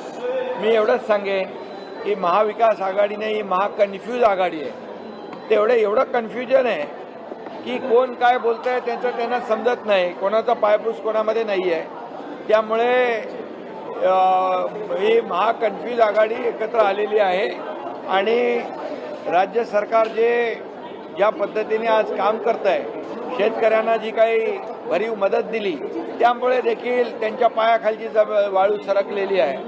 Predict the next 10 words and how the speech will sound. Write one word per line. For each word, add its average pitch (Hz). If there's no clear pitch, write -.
लोकसभा 226
आणि 226
विधानसभेमधला 214
जो 214
काही 220
विजय 196
पाहिला 214
त्यांनी, 160
आता 220
येणाऱ्या 220